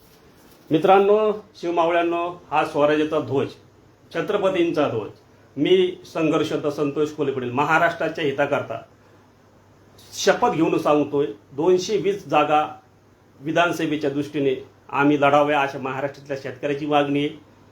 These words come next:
पण तेवढी आमची ताकद नाही. पण मात्र आम्ही एकशे साठ ते एकशे सत्तर जागा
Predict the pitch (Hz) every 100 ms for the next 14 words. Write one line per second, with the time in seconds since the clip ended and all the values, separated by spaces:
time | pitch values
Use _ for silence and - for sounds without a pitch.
0 | _ 147 131 160 160 180 165 151 147 143
1 | 147 143 147 117 - - _ _ _ -
2 | 196 160 131 - 113 - _ _ _ _
3 | _ - 135 147 147 147 147 160 - 165
4 | 165 156 143 - - - 143 139 131 139